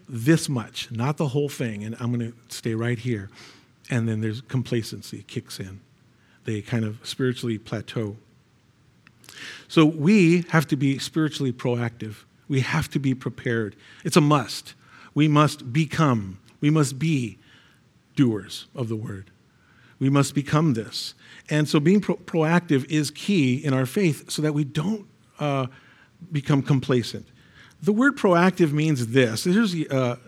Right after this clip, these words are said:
the definition. Acting in advance to deal with an unexpected difficulty or change. So it's like controlling a situation by causing something to happen rather than waiting to respond to it after it happens.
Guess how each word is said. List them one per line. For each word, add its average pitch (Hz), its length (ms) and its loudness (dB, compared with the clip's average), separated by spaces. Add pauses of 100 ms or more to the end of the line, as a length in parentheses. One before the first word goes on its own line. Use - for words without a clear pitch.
the 131 120 0
definition. 131 640 2 (640)
Acting 220 480 4
in 170 120 4
advance 151 540 2
to 143 120 0
deal 151 340 6
with 143 140 6
an 127 160 2
unexpected 156 800 0
difficulty 117 880 -4
or 104 280 -10
change. 107 580 -4 (1000)
So 170 80 2
it's 156 80 0
like 165 160 2
controlling 190 540 4
a 214 40 8
situation 180 680 2
by 139 160 0
causing 196 500 -2
something 160 360 0
to 160 100 2
happen 151 420 4
rather 196 260 4
than 156 220 2
waiting 156 500 2 (280)
to 170 120 2
respond 175 600 4
to 127 180 0
it 104 140 -6 (540)
after 135 580 2
it 135 120 2
happens. 131 580 0